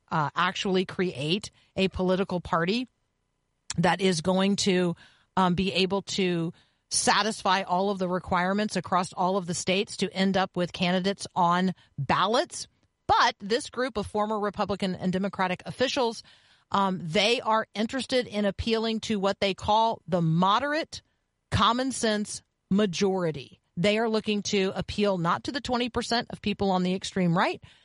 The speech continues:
not to the twenty percent of the people on the extreme left, but to the sixty percent of the people, um, trapped or caught in the middle. So Andrew Yang wrote a piece, uh, in the Washington Post on Wednesday,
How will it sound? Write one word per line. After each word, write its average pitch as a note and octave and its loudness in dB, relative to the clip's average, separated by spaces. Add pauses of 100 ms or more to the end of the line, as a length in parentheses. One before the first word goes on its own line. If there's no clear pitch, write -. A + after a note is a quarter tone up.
(160)
not E3+ 2
to F#3 0
the F3 0
twenty G3 -2
percent G3 -2
of F#3+ 0
the F#3 -4
people G3+ 0
on F#3+ 2
the F#3+ 2
extreme F#3+ 0
left, A#3+ 2
but G3+ -2
to F#3+ -2
the D#3+ 0
sixty - 0
percent F#3 0
of G3 -2
the A3+ -4
people, F#3 0 (540)
um, E3+ 2 (180)
trapped - 0
or F#3+ -2
caught F3 0
in F3 -2
the E3 0
middle. D#3+ -4 (520)
So A#3+ 2
Andrew C4 2
Yang A3+ 2
wrote G3 0
a F#3+ -2
piece, G#3 -4
uh, F3 0
in G3 0
the F3+ 0
Washington F3+ 0
Post A3+ 0
on E3 0
Wednesday, A3 2